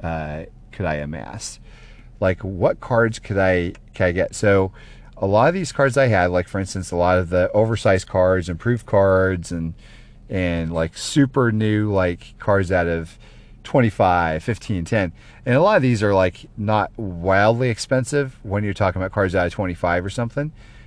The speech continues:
um, or these proofs or oversized cards. Uh, but I always wondered, like, what if I were to have sold all those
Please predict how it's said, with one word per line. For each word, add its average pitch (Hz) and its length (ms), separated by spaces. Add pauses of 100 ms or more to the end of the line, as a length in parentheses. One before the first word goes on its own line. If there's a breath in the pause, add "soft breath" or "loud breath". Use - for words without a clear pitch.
(140)
um, 92 500
or 98 180
these 90 180
proofs 131 440
or 95 100
oversized 104 420
cards. 135 400 (380 loud breath)
Uh, 98 280 (140)
but 104 120
I 110 40
always 151 220
wondered, 107 400
like, 85 380 (300)
what 117 260
if - 160
I 139 100
were 120 140
to 104 160
have 82 140
sold 95 340
all 95 300
those 90 640